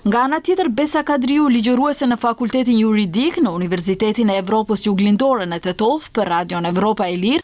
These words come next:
thot se u krijua shumë spektakël nga ana e prokurorisë speciale publike gjatë ngritjes së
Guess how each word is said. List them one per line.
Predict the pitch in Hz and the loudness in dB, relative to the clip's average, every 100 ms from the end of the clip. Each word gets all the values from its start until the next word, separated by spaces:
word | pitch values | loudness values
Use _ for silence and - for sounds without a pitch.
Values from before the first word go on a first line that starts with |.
| _ | _
thot | - 339 320 | -2 -2 0
se | |
u | 320 294 | 0 0
krijua | 262 277 285 294 269 | 0 2 2 0 -2
shumë | - 294 269 | -2 0 0
spektakël | - 254 - 311 226 - 170 185 | 0 -6 -2 0 0 -2 -4 -4
nga | 190 196 | -2 -2
ana | 190 | -2
e | |
prokurorisë | 180 226 240 262 247 220 208 - | -2 -2 0 0 0 2 0 -2
speciale | 208 202 214 185 175 175 | -4 -2 0 0 -2 -4
publike | 190 180 220 240 285 | -4 0 0 0 0
gjatë | 214 180 190 | 0 -2 0
ngritjes | 196 220 262 269 254 | 2 2 0 -2 -2
së | 277 | -2